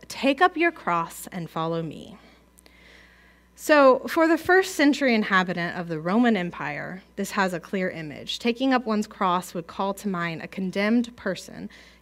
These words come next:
carrying their own cross to the place of execution. And indeed, that's what's in Jesus' future. He basically just spelled out to the disciples what is going to happen to him,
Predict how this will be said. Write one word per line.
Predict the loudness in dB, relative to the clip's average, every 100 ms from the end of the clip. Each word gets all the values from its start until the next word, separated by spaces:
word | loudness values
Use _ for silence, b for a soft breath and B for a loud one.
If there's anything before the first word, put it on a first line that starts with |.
| _
carrying | -10 2 4 4 4 4
their | 4 0 0
own | 0 0
cross | 0 -4 -6 -6 -14 -12
to | -8
the | -8
place | -6 -6 -6 -8
of | -14
execution. | -14 -16 -20 -18 -14 -14 -12 -12 -12 _ b b b b b b b b b 0
And | 4
indeed, | 6 6 2 0
that's | 0 -2 -10 -8
what's | -4 -4 -4
in | -10
Jesus' | -10 -12 -14 -16 -16 -16
future. | -14 -14 -14 -14 -12 -12 -14 -14
He | -4 2
basically | 2 2 2 0
just | 0 -6
spelled | -4 -2 0
out | -2 -2
to | -6
the |
disciples | -4 -6 -6 -6 -6 -10 -6
what | -6 -6
is | -8
going | -8 -6 -8 -10
to | -10
happen | -8 -8 -10
to | -14 -12
him, | -12 -14 -16